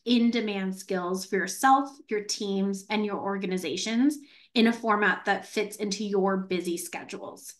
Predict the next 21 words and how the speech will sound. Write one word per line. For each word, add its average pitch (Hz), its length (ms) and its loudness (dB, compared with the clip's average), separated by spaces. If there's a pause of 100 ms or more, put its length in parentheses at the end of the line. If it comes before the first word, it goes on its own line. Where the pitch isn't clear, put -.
(420)
Whether 220 240 6
you're 220 180 6
looking 220 220 0
for 196 120 -4
a 196 140 0
master's 302 500 4
degree, 262 680 0
a 202 60 -6
certificate, 202 840 -2 (340)
a 240 60 -2
short 226 420 2
course, 214 460 0
or 285 200 6
a 381 40 2
free 392 260 4
masterclass 226 680 2
like 196 180 -2
you've 208 160 -2
come 196 240 0
to 202 260 -6
tonight, 208 600 -2